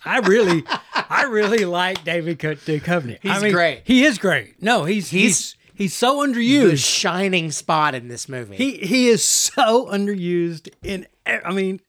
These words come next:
Speaker 1: just
Speaker 2: And Hen-,
Speaker 1: anything,
Speaker 2: Henry
Speaker 1: everything.
Speaker 2: Thomas was pretty good.
Speaker 1: Yeah,
Speaker 2: He
Speaker 1: Henry Thomas is good in this movie too.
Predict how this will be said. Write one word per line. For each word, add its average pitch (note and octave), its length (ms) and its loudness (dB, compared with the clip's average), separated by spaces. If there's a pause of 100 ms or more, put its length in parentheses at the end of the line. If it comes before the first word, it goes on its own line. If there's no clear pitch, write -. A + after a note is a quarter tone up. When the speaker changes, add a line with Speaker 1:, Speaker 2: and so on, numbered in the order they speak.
(120)
Speaker 1:
just G3+ 180 -8 (160)
Speaker 2:
And - 160 -2
Hen-, G#3 120 0
Speaker 1:
anything, A#3+ 160 -4
Speaker 2:
Henry A3 100 -2 (160)
Speaker 1:
everything. - 140 -6
Speaker 2:
Thomas G#3+ 360 -2
was F3 140 -10
pretty D#3 240 -6
good. B2 420 -8 (380)
Speaker 1:
Yeah, A3+ 140 -2
Speaker 2:
He G3 80 0
Speaker 1:
Henry C#4+ 280 2
Thomas D#4+ 520 -4
is D#4 160 -8
good D#4+ 180 -6
in E4 120 -4
this D4+ 180 -4
movie F4+ 260 0
too. F#4 500 -2